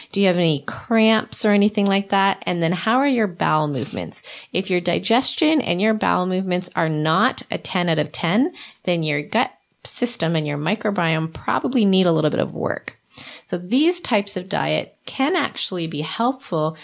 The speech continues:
because if we have an overgrowth of some of the negative bacteria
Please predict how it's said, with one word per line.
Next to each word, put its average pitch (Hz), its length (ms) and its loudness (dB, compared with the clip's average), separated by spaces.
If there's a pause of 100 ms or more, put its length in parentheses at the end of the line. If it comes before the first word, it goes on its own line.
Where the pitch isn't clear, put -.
(160)
because 202 580 0
if - 160 -6
we 185 100 -2
have 254 260 -4
an 339 160 -2
overgrowth 185 680 0
of 165 100 -4
some 165 240 -2
of 165 220 -2
the 151 200 -2
negative 151 640 0
bacteria 208 800 -2